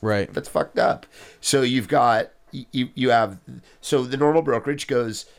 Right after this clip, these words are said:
Speaker 2: broker, agent, and then who's last in that? It's the client is last
Speaker 1: Right.
Speaker 2: in that.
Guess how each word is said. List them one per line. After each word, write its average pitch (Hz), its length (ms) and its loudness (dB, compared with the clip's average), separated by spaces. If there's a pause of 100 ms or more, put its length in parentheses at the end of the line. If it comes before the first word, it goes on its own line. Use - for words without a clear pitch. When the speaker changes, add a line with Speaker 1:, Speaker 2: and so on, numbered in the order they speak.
(440)
Speaker 2:
broker, 135 560 0
agent, 123 420 -2 (320)
and 117 160 -4
then 120 160 -4
who's 123 260 -2
last - 480 -4
in 107 100 -4
that? 95 300 -4 (280)
It's - 140 -10
the - 80 -6
client 220 400 0 (180)
is 101 180 -10
last - 540 -4
Speaker 1:
Right. 95 300 2 (120)
Speaker 2:
in 113 140 0
that. 95 340 -2